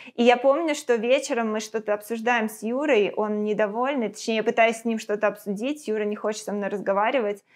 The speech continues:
Видно, что у него очень много эмоций, что ему очень неприятно. Э, я видела, что ему было очень неприятно находиться, в принципе, на этом дне рождения, где все мои родственники с энтузиазмом это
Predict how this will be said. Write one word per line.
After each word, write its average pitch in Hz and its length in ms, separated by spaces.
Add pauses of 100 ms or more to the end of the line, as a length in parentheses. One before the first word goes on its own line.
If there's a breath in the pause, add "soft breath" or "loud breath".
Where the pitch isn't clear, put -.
(220 soft breath)
Видно, 226 360
что 208 400
у - 100
него 208 400
очень 214 300
много 208 260
эмоций, 214 420
что 220 180
ему 208 140
очень 214 280
неприятно. 202 840 (260 soft breath)
Э, 185 220
я 214 180
видела, 220 360
что 208 180
ему 202 200
было 208 200
очень 208 220
неприятно 208 400
находиться, 208 440
в 196 60
принципе, 202 360
на 190 160
этом 190 200
дне 196 140
рождения, 214 460
где 208 180
все 202 180
мои 190 200
родственники 190 640
с - 140
энтузиазмом 185 600
это 165 340